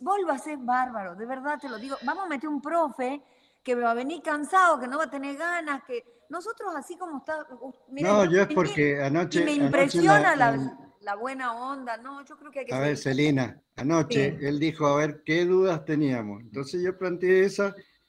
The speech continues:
Speaker 2: otros plantearon otras, y bueno, y se fueron metiendo y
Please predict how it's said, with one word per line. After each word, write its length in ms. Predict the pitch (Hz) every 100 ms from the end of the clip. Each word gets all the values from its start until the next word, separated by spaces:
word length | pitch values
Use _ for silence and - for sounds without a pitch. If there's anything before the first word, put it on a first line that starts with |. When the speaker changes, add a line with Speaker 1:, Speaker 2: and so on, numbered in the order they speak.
| _ _ _ -
Speaker 2:
otros 340 | 160 175 156
plantearon 580 | 156 139 135 151 147 170
otras, 440 | 180 175 160 160 156 _ _ _ -
y 160 | 135
bueno, 260 | 139 165 147
y 40 | 123
se 180 | - 127
fueron 540 | 147 160 165 156 143
metiendo 540 | 139 139 165 175 190
y 120 | 190